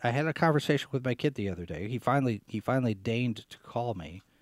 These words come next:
and we spoke on the phone for a little bit, first time since May. And, uh, he's, he's kind of giving me business about the fact that I don't make movies anymore.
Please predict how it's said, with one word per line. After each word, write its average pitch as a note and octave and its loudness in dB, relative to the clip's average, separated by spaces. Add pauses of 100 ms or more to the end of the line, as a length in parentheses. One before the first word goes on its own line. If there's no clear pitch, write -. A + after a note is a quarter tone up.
(340)
and F#2 -4
we F#2 -4
spoke - -2
on G#2+ -2
the - -6
phone A2 -2
for - -8
a E2+ -6
little F2 -12
bit, F2 -10
first - -6
time G2+ -4
since - -8
May. F#2+ -8 (880)
And, D3 4 (160)
uh, B2+ 0
he's, - -4
he's - -6 (1200)
kind F#3+ 4
of C3 0
giving D3+ 2
me C#3+ 4
business D3 0
about C3+ -4
the - -20
fact C3+ -2
that C3 0
I B2+ 4
don't B2 0
make B2+ 2
movies E3+ 6
anymore. F2 -8